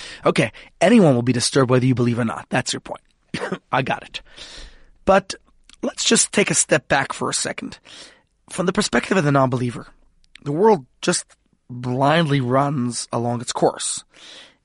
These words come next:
It's just Mother Nature. Things are just happening. Tsunamis, disease, massacres, car accidents, it's all there. It's all products of, uh,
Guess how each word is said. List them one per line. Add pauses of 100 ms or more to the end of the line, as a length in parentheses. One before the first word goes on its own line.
(480)
It's
just
Mother
Nature. (160)
Things
are
just
happening. (680)
Tsunamis,
disease,
massacres,
car
accidents,
it's
all
there. (460)
It's
all
products
of,
uh,